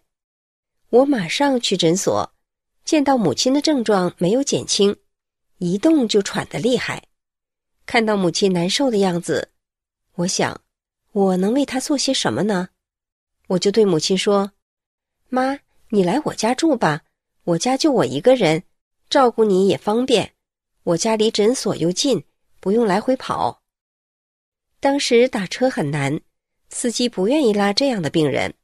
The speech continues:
母亲犹豫了一下，还是同意来到了我家。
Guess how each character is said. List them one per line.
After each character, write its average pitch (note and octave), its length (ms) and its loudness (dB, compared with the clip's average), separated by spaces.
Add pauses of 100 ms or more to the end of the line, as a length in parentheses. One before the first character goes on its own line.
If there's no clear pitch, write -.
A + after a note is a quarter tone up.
(800)
母 A3 160 4
亲 C#4+ 300 2
犹 A3 180 6
豫 D4+ 140 4
了 A#3 100 0
一 D3 140 0
下， D3+ 360 -2 (360)
还 A3+ 220 -2
是 E4 160 0
同 F#3 240 -2
意 A3 320 0
来 E3 240 -2
到 G#3 160 0
了 F3 100 0
我 C#3 160 -4
家。 C#3 380 -4